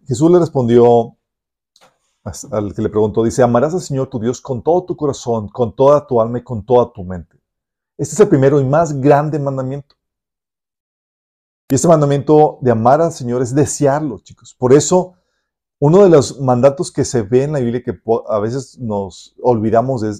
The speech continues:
de él es el que viene en Salmo se-, veintisiete, versículo ocho. El mandato de Dios que dice, "A mi corazón le pides buscar tu rostro". El Señor te ordena que busques su rostro.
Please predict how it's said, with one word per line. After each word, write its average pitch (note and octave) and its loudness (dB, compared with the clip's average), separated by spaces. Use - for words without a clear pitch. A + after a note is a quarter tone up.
de G2+ 2
él G#2 -4
es A#2 -6
el C3 -8
que C3+ -2
viene A#2 -2
en A#2+ -2
Salmo B2+ -2
se-, B2 -8
veintisiete, A#2 -4
versículo A#2 0
ocho. A#2+ -4
El - -14
mandato D3+ 4
de D3+ 4
Dios C#3 0
que C3+ 0
dice, C3+ 4
"A C#3+ 6
mi C3+ 2
corazón D3+ 4
le G3 6
pides F3+ 2
buscar C#3+ -2
tu C3+ -6
rostro". - -6
El A2+ -6
Señor C3+ -6
te C#3 2
ordena A#2+ -2
que A#2+ -4
busques A#2 -4
su A2 -6
rostro. - -8